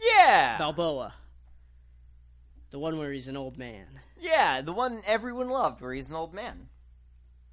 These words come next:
Speaker 2: Yeah. That one wasn't that bad compared to
Speaker 1: <laughs>
Speaker 2: some of the other ones.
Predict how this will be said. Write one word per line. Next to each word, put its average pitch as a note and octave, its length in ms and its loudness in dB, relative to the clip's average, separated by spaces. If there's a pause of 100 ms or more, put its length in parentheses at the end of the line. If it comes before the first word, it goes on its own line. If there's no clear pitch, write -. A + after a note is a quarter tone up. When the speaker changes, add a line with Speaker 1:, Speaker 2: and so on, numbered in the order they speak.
(560)
Speaker 2:
Yeah. A3 240 -4 (400)
That D#4+ 220 6
one F#4+ 160 2
wasn't A3+ 280 6
that E3+ 240 2
bad B2+ 360 -6 (560)
compared F#3+ 420 0
to G#3 80 0
Speaker 1:
<laughs> - 0 -
Speaker 2:
some D#3+ 220 -8
of D3 80 -10
the C3+ 180 -10
other C3 260 -10
ones. E2 440 -16